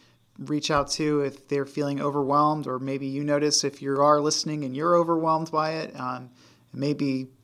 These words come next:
uh, beyond what you can comprehend or even understand. Uh, there are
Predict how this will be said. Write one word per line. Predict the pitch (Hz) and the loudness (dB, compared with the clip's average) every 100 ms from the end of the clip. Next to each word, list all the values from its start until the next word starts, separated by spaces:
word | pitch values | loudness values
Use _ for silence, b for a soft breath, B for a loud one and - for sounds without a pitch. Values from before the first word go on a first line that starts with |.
| - - | -20 -8
uh, | 123 120 _ _ _ _ _ _ | -6 -8 _ _ _ _ _ _
beyond | - 135 147 147 143 | -8 0 4 4 4
what | 143 | 0
you | 147 139 139 | -2 -4 -8
can | - 139 131 123 - _ _ _ _ _ | -6 -6 -6 -10 -18 _ _ _ _ _
comprehend | 151 143 139 135 180 180 175 | -2 -2 -2 -2 0 2 2
or | 143 135 | 2 2
even | 135 135 | 0 -2
understand. | 135 135 - 156 156 151 147 b b b | -4 -2 -4 -2 -2 -4 -6 b b b
Uh, | 123 123 | -8 -6
there | 127 160 | 2 6
are | 170 156 147 | 8 6 4